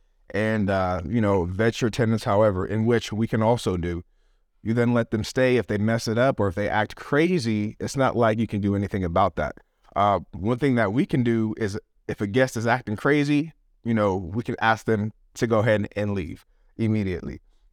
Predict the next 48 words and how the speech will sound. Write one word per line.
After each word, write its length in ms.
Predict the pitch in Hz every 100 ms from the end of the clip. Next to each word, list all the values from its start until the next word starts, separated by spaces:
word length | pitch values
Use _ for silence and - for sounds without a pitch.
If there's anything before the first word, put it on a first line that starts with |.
| -
Um, 320 | 113 113 95
next 240 | 117 160
thing 200 | - 139
is, 320 | 123 113 104 - _ _ _ -
and 140 | 127
on 180 | - 127
top 260 | - 190 -
of 100 | 127
that, 240 | 110 113 165 - _ _ _ _ _ -
and 100 | 127
why 200 | 131 120
I 20 |
say 240 | - 196
that 160 | 185 131
is 80 | 113
because, 500 | 117 135 120 110 - _ _ _ _ -
say 400 | - 202 196 - _
you 180 | - 151
do 140 | 160 190
have 160 | 147
a 40 | 123
bad 260 | 113 104
guest 240 | 101 95 101
in 100 | 95
there. 280 | 76 - _ _
Not 240 | - 151 175
only 180 | 190 190
they're 140 | 175
messing 340 | 165 160 156
up 80 | 156
the 100 | -
property, 560 | - 147 180 117 107 104 _ _ _ _ -
<clears throat> 260 | - - 113
all 160 | 151 170
of 60 |
a 60 | 151
sudden 300 | 185 175 139
they 80 | 165
decide 360 | 170 170 151
to 60 | 123
stop 300 | - 135 -
paying 220 | 147 127
rent, 260 | 120 127 - _ _ _ _ _ -
right? 300 | 101 113 - _ _ _ -
They 100 | 127
stop 260 | 170 151
paying 200 | 180 156
rent, 280 | 143 151 160